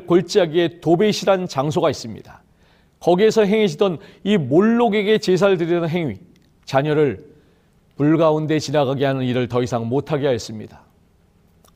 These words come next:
자, 그런데 요시야 개혁의 클라이막스는 바로 이것이었습니다. 열왕기하 이십삼 장 십오 절 말씀을 보시겠습니다.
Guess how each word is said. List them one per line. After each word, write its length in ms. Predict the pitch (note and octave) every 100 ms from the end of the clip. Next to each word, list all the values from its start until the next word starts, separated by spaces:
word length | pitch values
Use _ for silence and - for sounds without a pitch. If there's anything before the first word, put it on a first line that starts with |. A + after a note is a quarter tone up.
| _ _ _ _ _ _ _ _ _ _ _ _ _ _ _ _ -
자, 160 | C3+
그런데 360 | D3+ F#3+ B3+ E3+
요시야 440 | F3 F3 A3+ G#3+
개혁의 500 | G#3+ D#3+ E3 F3+ F#3
클라이막스는 720 | - B3+ B3 G3 C3 D3+ D3+
바로 240 | B2 C3+ D3
이것이었습니다. 840 | D3+ C#3+ B2+ - G2+ F#2+ - - _ _ _ _ _ _ _ _ _ _ _ _ _ _ _ _ _ -
열왕기하 380 | C3+ D#3 E3 F#3+
이십삼 460 | D3+ C3+ - D3 B2+
장 320 | A2 C#3 G#3 _ _ _
십오 640 | - A#3+ - - C3+ C3+
절 360 | D3+ F#3+ - -
말씀을 400 | G#2+ - A#2 A2+
보시겠습니다. 840 | A#2+ - G#2+ - F#2+ E2 - -